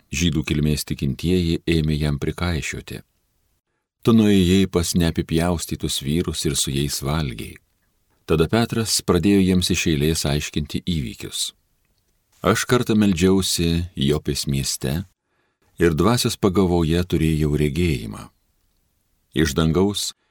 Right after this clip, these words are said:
prie pat manęs nusileido padėklas, tarsi didžiulis staltiesė, palaikoma už keturių kampų. Atidžiai įsižiūrėjęs pamačiau jame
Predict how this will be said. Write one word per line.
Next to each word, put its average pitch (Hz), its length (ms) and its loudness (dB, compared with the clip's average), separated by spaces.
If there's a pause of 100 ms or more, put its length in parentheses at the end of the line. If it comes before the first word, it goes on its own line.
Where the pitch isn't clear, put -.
(140)
prie 92 160 4
pat 117 160 0
manęs 101 400 2
nusileido 85 560 0
padėklas, 76 960 -2 (260)
tarsi 69 320 -2
didžiulis 67 400 -4
staltiesė, 67 800 -6 (480)
palaikoma 95 720 0
už - 240 -6
keturių 78 400 -2
kampų. 71 480 -6 (1120)
Atidžiai 104 480 2
įsižiūrėjęs 110 640 2
pamačiau 92 400 2
jame 78 600 2